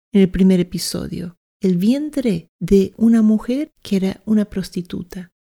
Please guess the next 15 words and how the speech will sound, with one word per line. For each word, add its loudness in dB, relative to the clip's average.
y 2
que 2
ella -4
es 2
la 4
madre 2
de -2
Boaz, -6
y -2
que 0
él 0
trae 0
a 0
esta -2
mujer 2